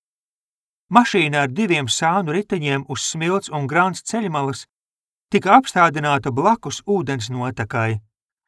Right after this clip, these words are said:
kas līdzinājās dziļam grāvim, tajā burbuļojot melnai, rīgai ūdensstraumei. Tā aprija visu, kas plūda no asfaltētā ceļa, un patiešo gāzās no gaisa.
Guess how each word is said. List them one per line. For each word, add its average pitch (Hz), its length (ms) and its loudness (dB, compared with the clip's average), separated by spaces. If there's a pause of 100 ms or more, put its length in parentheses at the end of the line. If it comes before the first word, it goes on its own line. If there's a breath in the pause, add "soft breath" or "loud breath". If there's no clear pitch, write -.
(280 soft breath)
kas 175 180 -4
līdzinājās 160 720 4
dziļam 160 320 -2
grāvim, 139 560 2 (840 soft breath)
tajā 175 260 6
burbuļojot 151 720 4
melnai, 160 640 0 (400)
rīgai 151 800 4
ūdensstraumei. 110 1120 -2 (420)
Tā 165 160 6
aprija 151 560 4
visu, 214 400 0
kas - 240 -4
plūda 185 400 0
no 135 160 0
asfaltētā 135 880 -2
ceļa, 180 380 -2 (680)
un 165 140 -2
patiešo 165 560 2
gāzās 147 640 2
no 123 80 -2
gaisa. 101 640 -4